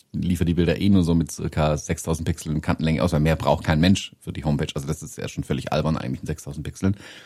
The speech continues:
Ähm, aber aus der Gewohnheit raus mache ich im Studio gerade alles mit der G F X. Ähm, da musste ich aber schon kurz irgendwie schmunzeln, ähm,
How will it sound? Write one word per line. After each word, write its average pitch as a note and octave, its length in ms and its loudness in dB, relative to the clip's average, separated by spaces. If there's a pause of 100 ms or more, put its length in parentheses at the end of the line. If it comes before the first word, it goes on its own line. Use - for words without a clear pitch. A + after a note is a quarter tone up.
(360)
Ähm, E2 120 2
aber F2+ 140 6
aus F#2+ 100 2
der F#2 80 -2
Gewohnheit F#2+ 420 6
raus F2 180 4
mache F2+ 120 4
ich F#2 60 4
im E2+ 60 4
Studio F#2+ 300 2
gerade E2+ 280 2
alles E2 220 -2
mit D#2 160 0
der D2 320 0
G E2 140 2
F - 100 0
X. - 240 0 (560)
Ähm, D#2 380 0
da F2+ 80 4
musste G#2 240 6
ich G2 40 2
aber F2+ 100 0
schon G#2 200 4 (300)
kurz A#2+ 200 6
irgendwie F#2 300 4
schmunzeln, G#2 600 6 (240)
ähm, E2+ 400 4